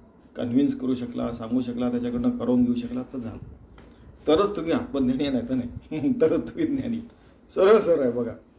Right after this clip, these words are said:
"एरवी तरी साधारण उरी आदळली या मरण, जो आठवली धरी अंतकण तेची ओझे." तेच सांगतात ते. म्हणून सतत भगवंताच्या स्मरणात असावं.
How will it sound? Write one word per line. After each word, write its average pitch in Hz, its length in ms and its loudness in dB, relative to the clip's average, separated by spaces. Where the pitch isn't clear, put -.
"एरवी 151 280 6
तरी 220 220 -2
साधारण 120 460 0
उरी 180 260 -6
आदळली 160 520 4
या 185 100 4
मरण, 117 280 -4
जो 131 340 -2
आठवली 147 340 2
धरी 165 200 -2
अंतकण 147 540 -4
तेची 196 280 -2
ओझे." - 240 -4
तेच 170 180 -6
सांगतात - 300 -6
ते. - 160 -10
म्हणून 156 320 0
सतत 139 260 0
भगवंताच्या 135 720 0
स्मरणात 127 500 -2
असावं. - 300 -6